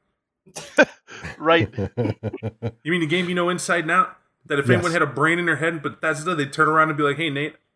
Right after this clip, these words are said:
Speaker 3: we wanna know how that's actually working out.'"
Speaker 2: <laughs>
Speaker 3: Is
Speaker 2: Yeah.
Speaker 3: it actually working out? "Yeah, I've done it eighty thousand times. Of course it is."
Speaker 2: Yeah. Yeah. Well, you know, it, it, it's all, it's all in fun. It's all in good fun. So who
Speaker 3: Okay.
Speaker 2: knows? We'll see what happens. We'll see what happens, you know.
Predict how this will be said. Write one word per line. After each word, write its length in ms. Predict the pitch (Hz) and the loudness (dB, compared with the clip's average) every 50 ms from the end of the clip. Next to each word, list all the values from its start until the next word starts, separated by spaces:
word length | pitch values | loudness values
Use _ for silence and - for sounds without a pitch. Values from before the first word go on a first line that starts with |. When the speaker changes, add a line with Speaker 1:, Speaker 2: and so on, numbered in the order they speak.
| _ _ _ | _ _ _
Speaker 3:
we 100 | 156 160 | -6 -4
wanna 180 | 165 170 151 147 | 0 0 2 2
know 100 | 147 135 | 2 2
how 120 | - 131 | 2 2
that's 200 | 127 127 113 - - | 2 0 0 2 2
actually 280 | 127 117 - 131 113 | 2 2 0 -4 -2
working 260 | 110 117 110 - 107 104 | -2 -2 -2 -2 -2 -2
out.'" 280 | 101 104 117 - - - _ _ _ - | -2 -2 -4 -4 -8 -14 _ _ _ -20
Speaker 2:
<laughs> 180 | - - _ | -20 -20 _
Speaker 3:
Is 140 | 123 110 92 | -10 0 2
Speaker 2:
Yeah. 80 | 104 131 | 2 2
Speaker 3:
it 20 | |
actually 180 | 131 - 143 127 | 2 0 -2 -2
working 200 | 131 135 127 131 | -2 2 2 2
out? 160 | 131 120 147 | 2 2 0
"Yeah, 180 | 190 190 131 131 | -2 0 2 2
I've 140 | 147 143 147 | 2 2 2
done 140 | 147 139 | 2 2
it 100 | 123 117 | 2 0
eighty 320 | 135 127 127 127 120 113 107 | -2 -2 -2 -4 -6 -8 -8
thousand 460 | - - 123 117 107 98 101 104 98 | -4 -2 -2 -2 -2 -4 -6 -8 -6
times. 300 | 113 110 101 92 87 - | -4 -4 -4 -6 -8 -14
Of 80 | - _ | -14 _
course 260 | 131 117 104 - 117 | -4 -4 -4 -4 -2
it 60 | 104 | -2
is." 60 | 101 | -2
Speaker 2:
Yeah. 140 | 87 85 85 - _ _ _ _ _ _ _ - | -2 -2 -4 -10 _ _ _ _ _ _ _ -10
Yeah. 180 | 90 85 80 80 - _ _ _ _ _ _ _ _ _ _ _ _ _ _ _ _ _ _ _ _ | -8 -8 -8 -8 -12 _ _ _ _ _ _ _ _ _ _ _ _ _ _ _ _ _ _ _ _
Well, 320 | 165 185 175 151 139 123 - | 2 2 4 4 2 2 2
you 100 | 151 147 | 2 2
know, 200 | 104 90 82 - _ _ | 2 2 -2 -6 _ _
it, 260 | 147 160 151 151 147 | 0 0 0 2 2
it, 180 | 185 175 165 - _ | 2 2 2 0 _
it's 240 | - 160 151 - 170 | 0 0 0 2 2
all, 380 | 160 156 160 160 156 151 - | 4 4 6 6 4 4 2
it's 200 | - 135 127 - | 2 0 0 2
all 420 | 139 135 139 143 143 143 143 143 147 | 2 2 4 4 4 4 4 6 4
in 120 | 143 139 | 4 4
fun. 420 | 113 - 104 92 90 90 92 90 - _ | 2 0 0 0 0 0 -2 -4 -6 _
It's 80 | - | -10
all 200 | 87 85 95 101 | -8 -6 -2 -2
in 80 | 104 104 | 0 0
good 180 | 107 110 107 | 0 -2 -4
fun. 280 | - - 76 - 82 87 | -6 -10 -14 -14 -14 -8
So 100 | - 98 | -2 2
who 100 | 101 127 | 4 4
Speaker 3:
Okay. 80 | 143 117 95 | 6 4 4
Speaker 2:
knows? 220 | 95 92 - - | 2 0 -2 -4
We'll 100 | 113 113 | -4 -2
see 140 | - - 131 | 0 2 4
what 120 | 131 127 | 4 4
happens. 380 | 110 107 90 85 - 95 90 104 | 4 2 2 0 -2 -4 -2 0
We'll 80 | 139 139 | 0 2
see 120 | - 202 | 4 6
what 100 | 214 202 | 6 8
happens, 460 | 185 160 147 135 147 147 160 - - - | 8 6 6 4 2 0 -2 -2 -4 -2
you 80 | 139 | -2
know. 180 | 120 110 131 | 0 0 -2